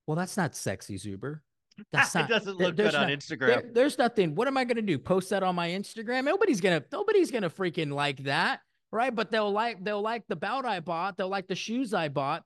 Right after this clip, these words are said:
Speaker 1: And you guys, I witnessed this, you know, obviously there are different fields, right? You, you have your wholesale, you have your buy and hold, but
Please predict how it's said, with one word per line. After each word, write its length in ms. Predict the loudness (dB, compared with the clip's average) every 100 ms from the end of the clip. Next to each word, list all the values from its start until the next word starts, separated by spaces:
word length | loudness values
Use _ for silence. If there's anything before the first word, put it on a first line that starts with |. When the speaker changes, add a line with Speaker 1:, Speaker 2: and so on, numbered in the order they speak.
| _ _ -4
Speaker 1:
And 140 | 0
you 60 | 4
guys, 280 | 6 4 4
I 160 | 0 0
witnessed 540 | 0 -4 -4 -8 -4
this, 300 | -2 -2 -4 -12 _ _
you 140 | 2 4
know, 220 | 4 -2 _ _ _ _ _ _ 2
obviously 440 | 4 4 2 -2 0
there 120 | 0
are 60 |
different 360 | 0 -2 -2 -4
fields, 320 | -2 0 0
right? 180 | -2 -2
You, 140 | -4
you 260 | -4 -4 0
have 240 | 0 0
your 100 | -4
wholesale, 560 | -4 -4 -4 -2 0 0
you 140 | 0
have 180 | 0 0
your 80 | -2
buy 240 | 0 0 0
and 120 | -2
hold, 160 | 0
but 160 | 0